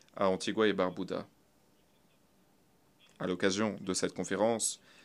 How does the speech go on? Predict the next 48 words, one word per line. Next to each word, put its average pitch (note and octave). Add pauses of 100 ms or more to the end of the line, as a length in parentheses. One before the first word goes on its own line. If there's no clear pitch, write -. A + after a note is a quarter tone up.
(240)
un G2+
nouveau G2+
plan G#2+
d'action G#2
sur G#2+
dix F#2+
ans A2+
a G#2
été F#2+
adopté F#2
pour -
les F#2
P D2+
E C#2
I -
D. - (1000)
Le G#2
programme A2
d'Antigua G2+
et G2+
Barbuda F#2+
pour G2
les F2+
P F#2
E F#2
I F#2
D B2 (680)
est G2+
un F#2+
nouveau G2+
plan G#2
audacieux G#2+
qui G2
va G2
donner G#2+
la G2+
priorité G2+
au B2+
niveau F#2+
international G2
au A#2
développement G#2
durable G2 (360)
des G2+
P G#2+
E G#2
I F#2
D G2